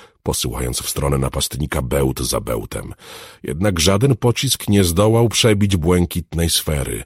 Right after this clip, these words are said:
„Zrób coś, wujku!” Rudnicki aktywował runy drugiego stopnia, a potem glify na bełcie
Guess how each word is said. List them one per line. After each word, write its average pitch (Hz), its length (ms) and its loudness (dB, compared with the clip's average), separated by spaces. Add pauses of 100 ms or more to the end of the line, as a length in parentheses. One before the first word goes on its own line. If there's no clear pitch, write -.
(200)
„Zrób 165 280 4
coś, 110 300 4
wujku!” 85 600 2 (840)
Rudnicki 67 480 0
aktywował 73 600 0
runy 73 280 4
drugiego 67 440 -2
stopnia, - 520 -6
a - 180 -8
potem 76 340 0
glify 76 380 0
na 60 160 -4
bełcie 69 520 -2